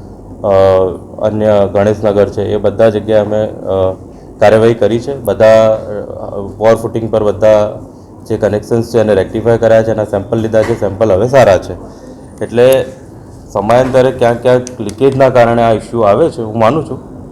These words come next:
જોડે જોડે આજે અમને કોર્પોરેશનમાંથી ગ્લાસમાંથી પાણી લઈને અમને બતાવ્યું છે, અમે જોઈએ ક્યાંથી એ પાણી આવ્યું છે. પહેલાં તો એ જોવું પડે કે પાણી આવ્યું છે ક્યાંથી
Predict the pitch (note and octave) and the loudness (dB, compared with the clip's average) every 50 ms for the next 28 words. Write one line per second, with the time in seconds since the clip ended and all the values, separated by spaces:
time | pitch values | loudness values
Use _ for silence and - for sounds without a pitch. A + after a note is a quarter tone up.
0 | - - - - - - A2 A2+ A#2 C3 B2+ C3+ C3+ C#3 C3 B2 A#2+ B2 C3+ C3 | -20 -20 -20 -20 -10 -2 0 2 2 4 4 4 4 6 4 4 4 2 0 0
1 | C3 C3 B2+ B2+ A2+ G#2+ G#2 A#2+ A#2 B2 A#2+ A#2+ B2+ B2 A#2+ A#2+ A#2+ B2 A#2+ A2+ | 0 -2 -2 -2 -2 -2 -2 -2 -2 -2 -2 -4 -4 -2 -2 -2 -2 -2 -4 -2
2 | A2 G#2+ G#2+ A2 G#2+ B2 A#2+ A#2 A#2 A#2+ A#2 A#2 A2+ A2 A2 A2+ A2+ A2+ A2 A2+ | 2 4 4 4 2 0 -4 -2 -2 -4 -4 -2 -2 -2 -2 0 0 0 0 2
3 | A2+ A2+ A2+ A2 A2+ A2+ A2+ A2 G#2+ G2 G2+ A#2+ C#3 D#3 D3+ B2+ A2 B2 B2+ B2 | 2 2 0 0 0 0 0 2 0 2 4 4 2 2 2 0 -4 -4 -4 -2
4 | A#2 A#2+ B2 A#2 G#2 G#2+ A#2+ C3+ D3 D3 C#3+ B2+ B2 A2+ A#2 A#2 C3 B2+ B2 A#2+ | -2 -2 -2 0 0 -2 0 0 -2 -4 -2 0 2 2 2 2 0 0 0 0
5 | A2 G#2 G2 G2 G2 F#2 F2+ E2+ E2+ F2+ F2 - - - - - - - - - | 0 0 0 0 0 -2 -2 -4 -4 -8 -10 -12 -18 -20 -20 -20 -20 -18 -18 -18
6 | - - G#2+ A2 A#2+ A#2+ C3+ C#3+ C#3+ C3 C#3 C#3 C3+ B2+ C3+ C#3 D3+ D3 D#3 C3 | -10 -4 0 2 2 2 2 0 2 2 2 0 2 0 -2 -2 -2 -4 -4 -2
7 | B2+ A#2+ B2 B2+ A#2+ A2+ A2 A2+ A#2 A2+ A#2 G#2+ - G2 F#2 F2 E2+ - G2 | 0 0 2 2 2 2 2 2 0 0 -2 -4 -4 -6 -8 -8 -10 -12 -16